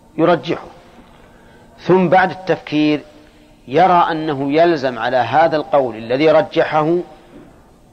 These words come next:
معنى باطل فيعدل عن ترجيحه، وهذا كثير ما يقع. ولذلك ينبغي الإنسان، كما قلنا سابقا، أنه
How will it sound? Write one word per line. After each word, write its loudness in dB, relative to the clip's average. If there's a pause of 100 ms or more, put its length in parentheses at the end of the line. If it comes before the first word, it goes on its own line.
(100)
معنى 0 (920)
باطل 2 (920)
فيعدل 2
عن -4
ترجيحه، -12 (1400)
وهذا 4
كثير 2
ما 2
يقع. -2 (1120)
ولذلك 2
ينبغي 2
الإنسان، 0
كما -2
قلنا 0
سابقا، 0 (840)
أنه -2